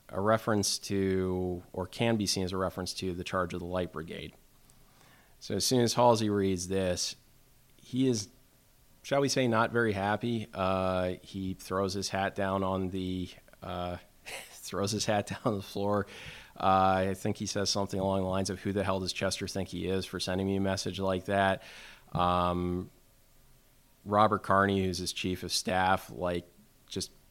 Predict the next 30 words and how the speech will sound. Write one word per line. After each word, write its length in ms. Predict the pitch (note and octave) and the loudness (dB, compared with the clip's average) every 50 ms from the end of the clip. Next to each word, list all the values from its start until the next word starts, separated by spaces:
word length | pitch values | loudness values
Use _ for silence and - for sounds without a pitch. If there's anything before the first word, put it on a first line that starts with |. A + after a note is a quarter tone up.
| - - | -10 -6
basically 500 | - F2+ F2+ F2 - G2 - F#2+ F2+ F2 | -2 -2 0 0 -2 -4 -4 -4 -4 -2
has 240 | F2 F2+ F2 F2 - | 0 -2 -2 -2 -4
to 80 | - F2+ | -8 -8
tell 300 | - - F2+ F2+ F2+ F2+ | -4 -2 -2 0 0 -2
him 80 | F2 E2+ | -2 -4
to 240 | - F#2 F2 E2+ E2+ - | -6 -6 -6 -6 -6 -6
get 140 | - F#2+ F2 | -4 -4 -4
a 60 | E2+ | -4
hold 280 | - F#2 F2+ F#2 F#2 G2 | -4 -4 -2 -2 -2 0
of 60 | F#2+ | 0
himself, 520 | F#2+ F#2 - - G2 F#2+ F#2+ F#2 F2+ - | 0 0 -2 0 0 2 2 2 0 -2
and 140 | D#2+ E2 F2+ | -4 -4 -2
they 120 | F#2 F#2 | -2 -2
have 220 | F2+ G2+ F#2+ F#2 - | 0 0 0 -2 -2
to 60 | - F2+ | -6 -6
go 180 | F#2 F#2+ F2+ | -4 -2 -2
into 120 | F#2 F2+ E2+ | -2 -2 -4
conference 640 | - - F#2 F#2 F#2 F#2 - - F#2+ F2+ E2+ - | -6 -6 -4 -2 -2 -2 -2 -4 -4 -4 -4 -4
in 80 | F#2+ F#2 | -4 -4
Halsey's 540 | F2+ F#2+ F#2 F2+ F2+ F2 F2+ F2+ F2+ E2+ - | -2 -2 -2 -2 -2 -2 -4 -6 -6 -6 -4
bunk, 240 | - F2 F2+ F2 | -4 -4 -4 -4
'cause 120 | - F#2 F2 | -6 -8 -6
I 60 | F#2 | -6
think 160 | F2+ F#2 - | -6 -6 -6
Halsey's, 400 | - F#2 F2+ F#2 F2+ F#2 F2+ E2+ | -4 -4 -2 -2 -2 -4 -6 -6
like, 160 | F2+ F2 E2 | -6 -8 -8
spitting 420 | - - - - F#2 F2+ F2+ F2+ E2 | -8 -8 -8 -6 -4 -4 -4 -4 -6
mad 400 | E2 E2+ F2 F2+ F2+ F#2 F#2+ F#2+ - - - - - - - - - - - - | -6 -6 -4 -4 -2 -2 -4 -4 -8 -12 -20 -20 -20 -16 -12 -12 -12 -12 -6 -2
over 320 | F#2 F#2+ F#2+ F#2 F#2+ F#2 | 0 0 0 2 0 0
this. 460 | F#2 F#2+ F#2 F#2 F2+ - - - - | 0 0 0 0 -2 -2 -6 -8 -10